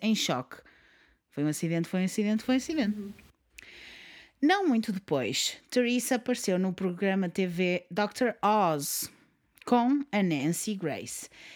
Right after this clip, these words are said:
Speaker 1: e ambas disseram que sentiram que a morte de Kanika não tinha sido acidental, que tinha havido crime,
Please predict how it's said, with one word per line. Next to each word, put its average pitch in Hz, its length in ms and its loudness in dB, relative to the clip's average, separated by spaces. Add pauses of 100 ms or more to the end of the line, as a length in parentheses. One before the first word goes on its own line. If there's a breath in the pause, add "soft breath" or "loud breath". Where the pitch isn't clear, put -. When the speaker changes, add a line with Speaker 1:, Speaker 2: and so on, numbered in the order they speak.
(140 loud breath)
Speaker 1:
e 262 180 4
ambas 269 460 4
disseram 196 580 0
que 180 460 0 (240)
sentiram 269 640 2
que 285 140 0
a 269 40 4
morte 247 400 2
de 214 100 -6
Kanika 175 640 0 (400 loud breath)
não 247 320 4
tinha 233 240 2
sido 247 220 0
acidental, 233 720 0 (600)
que - 80 -16
tinha 151 240 0
havido 196 260 -2
crime, 202 500 2